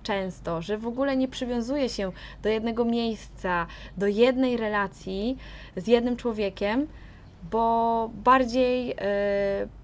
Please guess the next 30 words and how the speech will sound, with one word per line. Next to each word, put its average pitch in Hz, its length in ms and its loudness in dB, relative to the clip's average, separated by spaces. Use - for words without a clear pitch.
bardziej 247 440 4
lubi 226 520 -2
iść - 160 -10
w - 60 -18
poznawanie 220 760 0
nowych 214 420 -2
ludzi 214 540 -4
i 202 40 -4
nowych, 196 480 -4
nowych 196 260 -6
doświadczeń. 208 680 -4
I - 160 -10
obie 370 240 0
te 226 160 0
osoby 190 460 0
mogą 294 360 2
być 247 160 -2
w - 40 -16
tym 233 160 -2
dobrostanie, 208 760 -2
ale 233 200 0
pod 254 180 0
warunkiem, 247 500 -2
że 240 100 -6
to 269 120 -2
jest 254 140 0
zgodnie 247 380 0
z, - 160 -14
zgodne 233 540 2
z, 208 60 -8